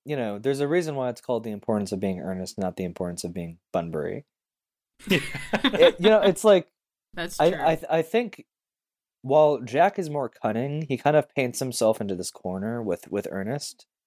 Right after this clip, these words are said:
Speaker 1: and, like, actually does get in trouble. But Bunbury,
Speaker 2: Mm.
Speaker 1: the, I think the brilliance of, of Bunbury is that he's an invalid. Like, that's, that's the whole point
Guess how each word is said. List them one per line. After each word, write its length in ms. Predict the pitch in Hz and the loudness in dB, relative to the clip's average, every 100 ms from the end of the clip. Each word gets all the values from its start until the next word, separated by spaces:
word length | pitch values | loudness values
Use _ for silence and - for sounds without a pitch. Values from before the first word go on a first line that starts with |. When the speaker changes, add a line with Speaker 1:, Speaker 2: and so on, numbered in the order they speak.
| - | -6
Speaker 1:
and, 100 | 107 | -4
like, 120 | 98 | 0
actually 360 | 95 95 - 101 | 0 0 -4 -6
does 260 | 90 90 | -4 -6
get 100 | 139 | -6
in 100 | 143 | -8
trouble. 460 | 139 156 156 160 - _ _ _ - | -2 0 0 -2 -6 _ _ _ -2
But 120 | 147 | 2
Bunbury, 460 | 196 233 165 139 104 | 4 4 2 2 0
Speaker 2:
Mm. 100 | 120 | -2
Speaker 1:
the, 160 | 139 - | -4 -4
I 60 | 131 | -4
think 160 | 226 | -2
the 60 | 151 | -4
brilliance 760 | 113 110 135 143 113 90 - - - | -8 -6 -2 -2 -6 -10 -14 -10 -2
of, 180 | 98 95 - | -2 -2 -4
of 180 | 95 95 | -2 0
Bunbury 400 | 113 113 90 - | 0 2 0 0
is 160 | 95 90 | -2 0
that 140 | 101 | 0
he's 140 | 104 | 0
an 120 | 101 123 | -2 -2
invalid. 440 | 147 92 80 92 _ - | -2 -2 -2 -4 _ -4
Like, 280 | 104 95 - | -4 -4 0
that's, 260 | 120 - | 0 0
that's 260 | - 120 - | -2 -2 0
the 120 | 113 | -4
whole 180 | 117 104 | -2 -4
point 360 | - 139 110 | -2 -4 -4